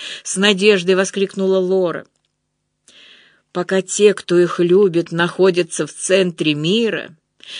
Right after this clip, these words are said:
с ними ничего не может случиться", — улыбнулся индеец, глядя на Лору, как на неразумное дитя. "Так значит, мы с Дэвидом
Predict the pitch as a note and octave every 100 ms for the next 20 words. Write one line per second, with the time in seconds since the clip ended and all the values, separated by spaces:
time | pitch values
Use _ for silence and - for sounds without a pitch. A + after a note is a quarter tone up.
0 | - - - F3 G#3 A3 G#3+ G#3+ A3+ -
1 | G3+ A3+ C4 A#3+ A#3 A#3 A3+ - G#3 G#3+
2 | - - G#3 F#3+ - - B2 _ _ _
3 | E3+ E3 D3+ D#3+ E3 D#3 - D#3 D3+ C#3+
4 | C3+ G3+ G3 F#3 - - - - - C#3+
5 | D#3 E3+ F3 D#3+ D3+ D#3+ D#3 E3 G3+ F#3+
6 | F3 D#3 _ _ _ _ _ _ _ _
7 | _ _ - C#3+ - - _ - C#3 D#3+
8 | D#3+ D#3 D3+ C3 D#3 D#3+ D3 C#3+ C3+ C3
9 | C3+ - C3+ B2 _ _ _ _ _ _
10 | _ _ _ _ _ _ - G3 F#3 F3+
11 | C4 - A#3+ A3 B3 A#3+ D#3+ D3+ A#3+ C4
12 | A#3+ F#3+ E3+ E3+ D#3